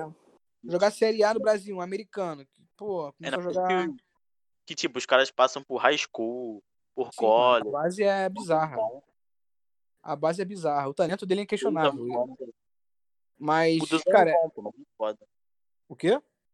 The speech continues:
Speaker 3: O Duzão é bom, pô, mas é foda, mano, jogar.
Speaker 2: Sim, isso eu tô falando, o talento dele, assim, inquestionável, cara. Ele, ele é um ótimo jogador.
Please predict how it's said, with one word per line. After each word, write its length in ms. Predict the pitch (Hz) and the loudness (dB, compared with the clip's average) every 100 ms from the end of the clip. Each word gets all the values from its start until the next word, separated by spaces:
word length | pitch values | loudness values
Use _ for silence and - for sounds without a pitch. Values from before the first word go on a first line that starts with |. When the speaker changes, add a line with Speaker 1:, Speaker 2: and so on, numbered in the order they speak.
| _ _ _ _ | _ _ _ _
Speaker 3:
O 60 | 123 | -2
Duzão 280 | 127 127 160 | 2 8 8
é 60 | |
bom, 200 | 160 165 | 8 2
pô, 140 | 151 104 | 0 -6
mas 160 | 104 | -4
é 80 | 139 | -4
foda, 320 | - 120 107 | -2 -4 -4
mano, 180 | 98 95 | -8 -12
jogar. 240 | 101 92 | -10 0
Speaker 2:
Sim, 120 | 285 294 | 2 2
isso 100 | 220 | 4
eu 40 | |
tô 100 | 226 | 4
falando, 260 | 254 262 240 | 6 4 2
o 60 | |
talento 260 | 185 202 190 | -4 -6 2
dele, 220 | 233 226 | 2 2
assim, 220 | 180 202 | -2 -8
inquestionável, 540 | 175 175 247 233 226 156 | -8 -8 -8 -6 -6 -6
cara. 220 | 127 120 | -10 -10
Ele, 120 | 151 | -8
ele 200 | 156 170 | -8 -6
é 60 | 190 | -4
um 120 | 185 | -4
ótimo 300 | 240 247 190 | -6 -6 -8
jogador. 420 | 175 156 139 | -6 -6 -8